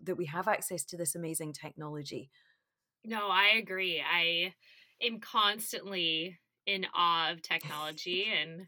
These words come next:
Speaker 1: Yes.
Speaker 2: I, I will <laughs> say to my husband, "Oh my gosh, did you know the phone can do this?" And he'll look at me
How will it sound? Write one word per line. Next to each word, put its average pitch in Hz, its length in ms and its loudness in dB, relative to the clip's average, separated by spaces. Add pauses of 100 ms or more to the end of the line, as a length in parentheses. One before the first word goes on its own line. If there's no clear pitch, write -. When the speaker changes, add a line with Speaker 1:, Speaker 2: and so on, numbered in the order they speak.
Speaker 1:
Yes. - 420 -2 (560)
Speaker 2:
I, 196 240 8
I 202 40 4
will 185 460 -2
<laughs> - 40 -14
say - 340 2
to - 100 2
my 185 160 2
husband, 214 480 -2
"Oh 262 140 0
my 254 200 0
gosh, 208 540 -6
did 220 160 -8
you 226 160 -8
know 285 420 -4 (500)
the 254 100 0
phone 208 400 -2
can 233 160 -6
do 196 220 -4
this?" 160 400 -6
And 180 120 -10
he'll - 160 6
look - 200 8
at - 80 -6
me - 60 -8